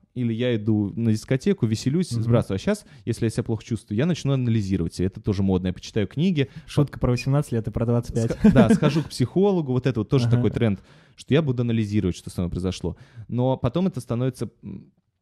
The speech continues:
Speaker 1: в какой-то момент, э, ч-, э, человек, н-, в-, ему с-, э, от этого реально приходит польза,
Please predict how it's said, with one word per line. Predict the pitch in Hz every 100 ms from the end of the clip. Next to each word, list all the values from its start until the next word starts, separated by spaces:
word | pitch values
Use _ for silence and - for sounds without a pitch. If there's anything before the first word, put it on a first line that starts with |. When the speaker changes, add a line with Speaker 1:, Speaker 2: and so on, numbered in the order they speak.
| _ _
Speaker 1:
в | 110 110
какой-то | - 139 120
момент, | 110 147 -
э, | 120 110
ч-, | - -
э, | 107 95
человек, | 123 127 120
н-, | 117
в-, | 107 90 78 71 _ 120 - _
ему | 135 143
с-, | 135 -
э, | 139 -
от | 117 120
этого | 135 120 107
реально | 117 117 123 127 107
приходит | 113 117 104 -
польза, | 175 220 120 90